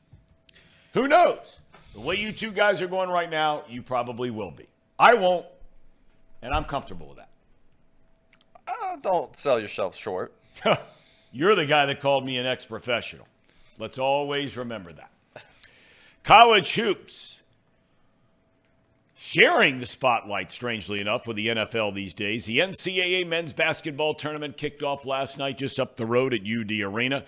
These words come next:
Speaker 1: Couple of great games. Paul, you were there. We'll catch up with you later about that. In the first game, Texas A and M Corpus Christi beat Southeast Missouri State seventy-five seventy-one. That was an exciting game. The Islanders face Alabama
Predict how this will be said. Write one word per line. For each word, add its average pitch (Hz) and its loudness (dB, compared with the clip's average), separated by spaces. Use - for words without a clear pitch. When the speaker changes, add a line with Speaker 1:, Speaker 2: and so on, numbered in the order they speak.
Speaker 1:
Couple 180 4
of 95 -8
great 123 0
games. 113 -2
Paul, 139 -4
you 131 -6
were 131 -6
there. 120 -6
We'll 131 -8
catch 127 -8
up 120 -8
with 104 -12
you 117 -10
later 113 -4
about 101 -6
that. - 0
In 123 -8
the 123 -4
first 247 0
game, 151 2
Texas 190 -2
A 185 -4
and 175 -2
M 165 -4
Corpus 170 -6
Christi - -10
beat 123 -4
Southeast - 0
Missouri 147 -2
State 143 -6
seventy-five 135 -2
seventy-one. 123 -4
That 135 0
was 180 -4
an 131 -2
exciting 113 -2
game. 131 -4
The 98 -4
Islanders 139 4
face 135 -2
Alabama 156 2